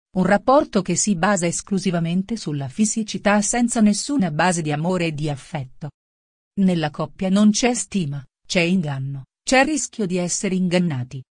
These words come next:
Attrazione fisica nel rapporto, un partner carismatico, magnetico ma che non ama. Inganni nella coppia, incertezze,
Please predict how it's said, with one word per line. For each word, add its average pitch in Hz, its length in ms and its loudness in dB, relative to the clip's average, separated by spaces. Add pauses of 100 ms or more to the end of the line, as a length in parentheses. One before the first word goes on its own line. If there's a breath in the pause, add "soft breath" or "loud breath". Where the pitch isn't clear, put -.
(520)
Attrazione 180 720 0
fisica 220 480 -2
nel 160 240 -2
rapporto, 147 640 -8 (200)
un 180 200 -2
partner 202 540 0
carismatico, 180 920 -2 (220)
magnetico 156 680 -2
ma 208 160 6
che 208 140 -2
non 165 180 -2
ama. 135 320 -8 (720)
Inganni 208 600 4
nella 156 320 0
coppia, 147 460 -10 (220)
incertezze, 143 840 -4